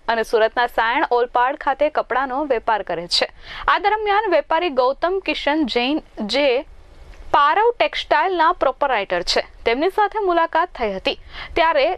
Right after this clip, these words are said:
કાપડ દલાલ કમલભાઈ કુરિલ સાથે પણ તેમની મુલાકાત થઈ હતી.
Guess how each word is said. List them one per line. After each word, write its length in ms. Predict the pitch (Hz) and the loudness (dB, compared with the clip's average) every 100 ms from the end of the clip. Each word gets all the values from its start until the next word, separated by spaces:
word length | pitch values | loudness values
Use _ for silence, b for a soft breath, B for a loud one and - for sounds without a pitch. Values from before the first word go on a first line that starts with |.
| - | 2
કાપડ 280 | 262 - 415 381 | 2 2 0 2
દલાલ 320 | 339 330 359 302 | 2 2 2 -2
કમલભાઈ 560 | 277 311 311 294 320 302 | 0 0 2 0 0 0
કુરિલ 260 | 269 311 339 | 2 2 0
સાથે 320 | 320 285 - 294 - | 0 0 0 -2 0
પણ 180 | 269 - - | -2 -4 -2
તેમની 240 | 330 370 370 | -2 0 0
મુલાકાત 440 | 285 277 294 269 - | 2 2 0 -4 -6
થઈ 160 | 208 180 | -10 -8
હતી. 240 | 160 - | -4 -6